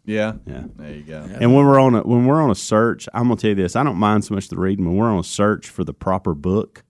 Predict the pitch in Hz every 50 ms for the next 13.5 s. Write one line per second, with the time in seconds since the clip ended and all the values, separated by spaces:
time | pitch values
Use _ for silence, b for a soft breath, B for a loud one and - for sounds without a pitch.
0 | _ - 104 101 95 101 101 98 98 92 85 82 73 - 62 87 82 80 - -
1 | 87 98 101 104 104 101 - 90 - - - - 98 95 98 92 - - - 104
2 | 98 95 92 92 95 95 92 - - 92 95 95 90 90 98 98 98 95 90 92
3 | 69 67 95 92 - - - 107 95 - - - - 98 92 92 92 95 95 -
4 | - 50 50 50 82 85 85 95 101 101 92 85 101 101 101 87 - - - 101
5 | 95 101 104 107 110 104 98 101 98 98 95 104 107 98 - - 110 104 - 98
6 | 101 110 113 117 104 - - _ b b b b b b b b - 110 110 110
7 | 131 147 - 127 - - 104 101 110 - - 92 82 - 76 78 87 85 - 85
8 | 82 85 82 82 80 78 73 69 71 73 - 80 78 95 90 87 90 85 76 71
9 | - - - - - - - - - _ 78 71 65 62 - _ _ _ _ _
10 | _ - 98 90 92 107 113 107 104 110 113 107 - 107 101 85 78 92 92 85
11 | 76 87 101 101 98 104 101 87 98 95 95 98 92 90 92 92 92 90 90 90
12 | 90 87 87 87 82 82 85 92 98 110 110 101 104 107 95 104 101 104 - -
13 | 98 95 98 98 98 80 71 71 -